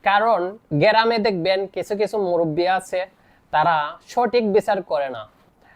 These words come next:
ভাই, আমি, আ, সবাইকে বলতে চাই, দেখেন, এই পৃথিবীর মধ্যে, ক্ষণস্থায়ী পৃথিবীর মধ্যে আপনি সঠিক বিচার করেন নাই, কোনো সমস্যার কারণে আপনি সঠিক বিচার করেন নাই, মনে রাখবেন, এই পৃথিবী ক্ষণস্থায়ী, এই পৃথিবী মায়া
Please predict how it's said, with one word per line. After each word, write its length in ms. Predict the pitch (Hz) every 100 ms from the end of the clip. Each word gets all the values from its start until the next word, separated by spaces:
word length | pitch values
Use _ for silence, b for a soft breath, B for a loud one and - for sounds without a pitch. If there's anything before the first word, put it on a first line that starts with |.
| b 131
ভাই, 280 | 170 165
আমি, 280 | 131 - 170
আ, 260 | 208 208 196
সবাইকে 500 | - 214 262 269 247
বলতে 400 | 185 185 170 180
চাই, 320 | 190 151 160 - b b
দেখেন, 440 | 143 202 202 226 131 _ _ b b b
এই 200 | 208 277
পৃথিবীর 640 | - 277 262 302 311 294
মধ্যে, 340 | 262 196 190
ক্ষণস্থায়ী 680 | 180 120 262 320 - 294 254
পৃথিবীর 500 | - 233 233 269 262
মধ্যে 260 | 233 180 190
আপনি 320 | 185 - 180
সঠিক 520 | - 202 190 254 185
বিচার 260 | - 220 196
করেন 340 | 190 190 233
নাই, 380 | 254 226 139 117 _ b b b _ _ _ _ _
কোনো 220 | 208 247
সমস্যার 600 | 240 - 240 233 - 254
কারণে 320 | 233 220 220
আপনি 260 | 208 - 214
সঠিক 520 | - - 190 247 220
বিচার 260 | 202 214 190
করেন 260 | 165 160
নাই, 320 | 175 175 196 220 b b 147
মনে 300 | 175 202 202
রাখবেন, 480 | 233 226 208 208 233 b b b _
এই 180 | 196 285
পৃথিবী 520 | 240 254 226 269 247
ক্ষণস্থায়ী, 680 | 196 - 196 226 - 202 165
এই 160 | 156 180
পৃথিবী 480 | 175 196 240 233 196
মায়া 360 | 175 170 185